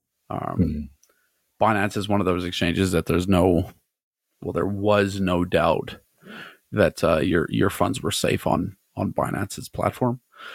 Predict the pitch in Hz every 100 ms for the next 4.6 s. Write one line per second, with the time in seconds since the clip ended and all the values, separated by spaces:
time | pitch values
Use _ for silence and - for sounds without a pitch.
0 | - _ 113 104 98 92 90 - 135 110
1 | 101 113 101 98 127 - _ 110 101 101
2 | 95 95 - - 76 71 123 117 101 95
3 | 92 95 104 - _ _ _ _ - 117
4 | 113 110 101 92 101 104